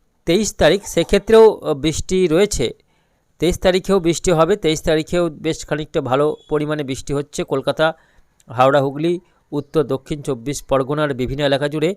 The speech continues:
আগামী রবিবার দিনও দেখা যাচ্ছে আরামবাগ, আরামবাগে বেশ ভারী বৃষ্টি হতে পারে। কলকাতা, খড়দ, উলবেড়িয়া, কোলাঘাট,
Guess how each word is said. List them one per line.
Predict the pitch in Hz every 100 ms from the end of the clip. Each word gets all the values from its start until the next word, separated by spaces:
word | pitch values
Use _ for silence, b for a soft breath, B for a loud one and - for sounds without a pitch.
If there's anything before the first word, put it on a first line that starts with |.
| b b b
আগামী | - 135 160 196
রবিবার | 156 139 151 175
দিনও | 175 175 190 - _ _
দেখা | 123 139 147
যাচ্ছে | 151 - 156
আরামবাগ, | 131 143 143 156 156 - _ _ _ _ _ _ _ _
আরামবাগে | - 139 147 151 151 170 165
বেশ | 135 143 - - -
ভারী | 120 135
বৃষ্টি | 135 143 -
হতে | 139 151
পারে। | 151 151 220 _ _ _ _ _ _ _ _ _ b b b _ _
কলকাতা, | 143 139 156 170 156
খড়দ, | - 135 135 127
উলবেড়িয়া, | 156 156 143 131 139 143 151
কোলাঘাট, | 143 131 143 135 143 143 -